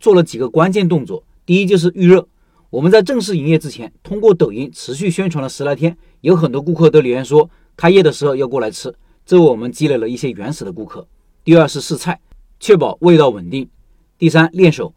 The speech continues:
徒弟开业之前在我店里待了一周，就是为了熟悉整个店铺的流程，特别是涮菜的一些工作，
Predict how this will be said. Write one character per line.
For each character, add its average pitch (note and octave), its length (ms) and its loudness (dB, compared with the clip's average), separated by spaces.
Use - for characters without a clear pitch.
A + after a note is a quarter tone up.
徒 D#3+ 140 2
弟 G#3 220 2
开 G3 160 0
业 G3 100 4
之 F3 100 -2
前 D3 300 -6
在 F3+ 100 -2
我 B2+ 140 2
店 D3 180 -4
里 A#2 120 -8
待 D3 180 -4
了 C#3+ 80 0
一 C3 100 -6
周， D3+ 240 -2
就 A3+ 120 4
是 G#3 100 4
为 G3+ 140 4
了 E3 120 6
熟 D#3+ 180 0
悉 E3 320 -2
整 A2 200 -10
个 D#3+ 200 6
店 F3 180 2
铺 D#3+ 120 -4
的 B2 80 -4
流 G#2 200 -6
程， - 200 -16
特 G#3+ 160 2
别 F3 100 4
是 F3 300 4
涮 F#3 220 0
菜 G#3+ 160 0
的 D3 80 0
一 A#2 80 -6
些 B2 200 -4
工 C#3+ 200 -8
作， D3 200 -6